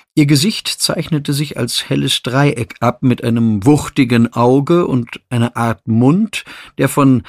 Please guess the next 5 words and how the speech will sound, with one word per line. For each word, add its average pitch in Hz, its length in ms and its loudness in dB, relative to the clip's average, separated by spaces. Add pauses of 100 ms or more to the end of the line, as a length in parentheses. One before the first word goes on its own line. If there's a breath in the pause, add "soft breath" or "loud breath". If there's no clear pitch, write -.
(160 loud breath)
zapfenförmigen 156 1040 -2
Verzahnungen 135 840 0
verschlossen 135 680 0
wurde 143 460 0
und 143 420 -4